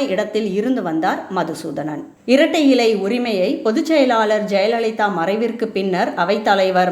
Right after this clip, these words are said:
மதுசூதனன் தான் இரட்டை இலையை உரிமை கோரும் இடத்தில் வந்தார். ஓ பன்னீர்செல்வம் மற்றும் எடப்பாடி பழனிசாமி பிரிந்தனர். அதன் பின்னர் இணைந்தனர். தேர்தல் நேரத்தில்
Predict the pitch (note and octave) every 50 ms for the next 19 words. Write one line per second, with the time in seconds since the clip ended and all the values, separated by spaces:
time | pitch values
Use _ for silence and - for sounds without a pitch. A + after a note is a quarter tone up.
0 | E3 E3 E3 E3 B3 B3+ C4 C#4 C4+ A3 G3+ G3 F#3 F3+ F3+ F3+ E3 D#3 D#3 F#3+
1 | C4+ C4+ - - - - _ - G#3+ A3+ A#3+ A#3 A#3+ B3+ A3+ A3 G#3 G3+ G3+ G3
2 | G3 G3 G3 G3+ F#3+ E3 E3+ F3+ G#3 A3+ B3 A#3+ A3+ A3+ A3+ G#3 G3 G3+ F#3+ E3
3 | D#3 F3 G3 G#3+ G#3+ G#3+ A#3 G#3 D#3 D3 D3 - - - - - - _ _ _
4 | _ _ _ _ _ - - _ _ _ _ _ _ _ _ _ - A#3+ A3+ A3
5 | A3+ A#3 A3+ A#3+ C#4+ F4 - - D#4+ D4 C#4+ C4 C4+ C4+ C4 B3 A3+ A3+ - A#3+
6 | C4+ D#4+ D4+ A3 G3 F#3+ G#3 G3+ A3 G3+ G3+ G3+ G3+ - G#3 G#3 A3 B3 B3+ B3
7 | - - A#3 A3 G3+ G3 G3+ G3+ B3 D#4 - - - - A3+ G#3+ G3 D#3+ D3+ D#3
8 | D#3+ D3+ D3+ - - - - E3+ F3 F#3 A3 A#3 A#3 A3 - F#3 F3+ F3+ F#3 B3+
9 | D4+ - - - - F#3+ E3+ E3 E3 D#3+ D#3 D#3 D3 D3 D3 D3+ - - - _
10 | _ _ _ _ _ _ _ _ _ - C#4+ C#4 C#4 D#4 D#4+ C#4+ E4+ D#4+ C#4 B3
11 | A#3+ A#3+ A#3 A#3 A3+ - G3 G#3+ D4